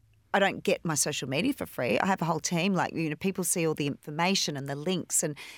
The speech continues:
the connections. So there's all that part of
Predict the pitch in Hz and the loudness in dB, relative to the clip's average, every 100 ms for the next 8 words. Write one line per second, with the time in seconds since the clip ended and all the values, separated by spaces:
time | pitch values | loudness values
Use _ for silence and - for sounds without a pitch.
0 | - 170 - 165 175 - 175 156 - 196 | -10 -6 0 0 2 0 2 4 4 4
1 | 208 233 277 320 320 - - - - - | 4 4 4 4 2 0 -20 -20 -10 -4
2 | - 185 175 165 - 170 | 0 4 6 4 2 -2